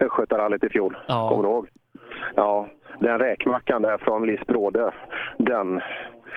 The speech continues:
Speaker 1: den släpper man inte i minnet.
Speaker 2: Nej, eh, så att det hade varit kul om fler följde i det spåret.
Speaker 1: <laughs> Exakt så.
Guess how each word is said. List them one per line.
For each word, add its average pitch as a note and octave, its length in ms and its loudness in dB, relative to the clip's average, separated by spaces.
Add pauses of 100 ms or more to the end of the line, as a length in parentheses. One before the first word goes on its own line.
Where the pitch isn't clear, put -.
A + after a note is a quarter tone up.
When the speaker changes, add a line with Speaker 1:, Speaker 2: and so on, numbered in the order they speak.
(320)
Speaker 1:
den A#2 240 2
släpper C3 300 0
man B2+ 180 2
inte B2 160 2
i - 20 4
minnet. G#2+ 300 2 (500)
Speaker 2:
Nej, A#2+ 340 0 (240)
eh, E3 260 0
så D#3+ 140 -4
att D#3 100 -4
det D#3+ 80 0
hade D3+ 160 -2
varit D3+ 180 -2
kul C#3 160 -2
om F3+ 80 -2
fler C#3+ 220 -2
följde C3 300 -2 (280)
i D3+ 100 -4
det C3 120 -2
spåret. A#2+ 420 0 (440)
Speaker 1:
<laughs> - 500 0
Exakt - 360 0
så. - 220 2